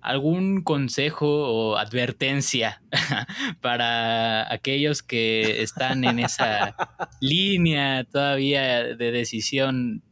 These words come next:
Speaker 1: para saber si entrar o no entrar a, a prepararse al camat, o si están batallando con su llamado, no sé, algo que les quieras decir, que, que venga de fondo de tu corazón?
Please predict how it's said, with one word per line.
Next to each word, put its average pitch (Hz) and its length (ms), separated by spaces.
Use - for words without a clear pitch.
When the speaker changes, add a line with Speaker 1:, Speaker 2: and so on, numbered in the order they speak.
Speaker 1:
para 113 320
saber 120 400
si 131 140
entrar 117 580
o 107 60
no 107 120
entrar 107 320
a, 104 200
a 107 40
prepararse 107 800
al 101 140
camat, 107 560
o 101 60
si - 140
están 117 340
batallando 117 480
con 101 160
su - 80
llamado, 107 480
no 113 100
sé, 117 160
algo 165 320
que 139 100
les 117 180
quieras 135 240
decir, 113 380
que, 104 100
que - 120
venga 131 220
de 117 80
fondo 143 340
de 117 60
tu - 100
corazón? - 480